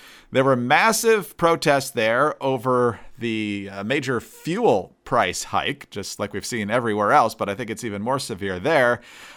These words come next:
Uh, and as a result, Kazakhstan's government basically resigned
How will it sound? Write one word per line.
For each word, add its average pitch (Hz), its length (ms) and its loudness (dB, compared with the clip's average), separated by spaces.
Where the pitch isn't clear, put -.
Uh, 123 340 6
and 123 180 0
as 202 260 2
a 247 60 -6
result, 127 560 0
Kazakhstan's 165 920 -4
government 123 680 0
basically 143 440 -2
resigned 123 640 0